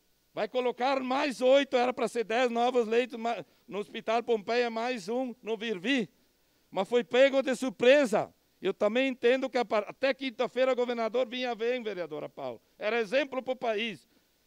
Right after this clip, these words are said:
De lá pra cá mudou as regras. E esse diálogo que está sendo feito de ontem pra cá, tinha que ter sido feito a semana passada. O que a gente ia pedir era pra que interfira, talvez dar mais um espaço de tempo.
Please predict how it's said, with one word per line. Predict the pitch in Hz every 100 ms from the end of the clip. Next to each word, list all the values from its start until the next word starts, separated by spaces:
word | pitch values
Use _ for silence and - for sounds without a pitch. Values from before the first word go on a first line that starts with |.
| _
De | 160
lá | 208 247
pra | 254 233
cá | 247 254
mudou | 247 226 262
as | 269 208
regras. | 220 269 247 202 131 - _ _ _ _ -
E | 190
esse | 269 254 277
diálogo | 247 226 254 285 247 233
que | 233
está | - 214
sendo | - 247 226 220
feito | 240 240 233 220
de | 190
ontem | 208 240 202
pra | 190 175
cá, | - 254 214 - _ _ -
tinha | 247 254
que |
ter | 226 247
sido | 262 254 247
feito | 240 254
a | 240
semana | 233 226 247
passada. | 240 208 208 226 254 175 120 _ _ _ _ -
O | 170
que | 226
a | 220
gente | 220 254 254
ia | 254 240
pedir | 240 208 254
era | 254 262
pra | 254 226
que | 247
interfira, | 202 226 220 214 254 262
talvez | - 226 226 247
dar | 220 233
mais | 233 262 240
um | 254
espaço | - 233 269 240 226
de | 214
tempo. | - 277 285 208 175 113